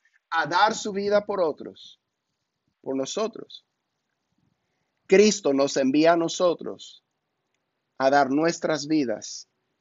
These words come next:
por los demás. ¿Va a ser conveniente? No, pero tampoco le fue conveniente a él.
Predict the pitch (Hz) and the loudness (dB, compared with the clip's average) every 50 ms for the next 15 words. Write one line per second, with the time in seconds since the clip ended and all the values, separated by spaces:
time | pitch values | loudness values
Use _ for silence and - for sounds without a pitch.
0 | _ _ _ - 120 117 117 113 110 110 120 110 110 113 110 98 95 - - - | _ _ _ -6 -4 -2 -2 -2 -4 -2 -2 -2 0 0 -2 -2 -4 -6 -10 -12
1 | - - - - _ _ _ _ _ _ _ _ _ _ _ _ _ _ _ _ | -14 -14 -18 -20 _ _ _ _ _ _ _ _ _ _ _ _ _ _ _ _
2 | _ _ - 135 165 190 196 - - 220 214 208 208 208 202 185 180 175 170 170 | _ _ 4 6 8 8 8 6 6 6 6 6 6 6 6 8 8 8 8 8
3 | 185 214 226 226 - 285 294 285 - _ _ _ _ _ _ _ _ _ _ _ | 8 8 8 6 4 2 0 0 -4 _ _ _ _ _ _ _ _ _ _ _
4 | _ _ _ _ _ _ _ _ _ _ _ _ _ _ _ _ _ _ _ _ | _ _ _ _ _ _ _ _ _ _ _ _ _ _ _ _ _ _ _ _
5 | _ _ - 143 156 160 156 175 196 190 - _ _ _ _ _ _ _ _ _ | _ _ 0 4 6 6 6 4 2 -2 -10 _ _ _ _ _ _ _ _ _
6 | _ _ _ _ _ _ _ _ _ _ _ _ _ _ _ _ _ _ _ _ | _ _ _ _ _ _ _ _ _ _ _ _ _ _ _ _ _ _ _ _
7 | _ - 147 165 156 - 160 147 147 160 156 147 - 160 151 143 143 - 151 143 | _ 2 2 4 4 4 4 2 4 2 2 2 2 2 0 0 0 0 -2 -2
8 | - - 139 135 135 135 135 131 131 127 - 123 110 107 110 98 95 | -2 -2 -2 -2 -2 -2 -2 -4 -4 -4 -4 -2 -2 -2 -2 -4 -8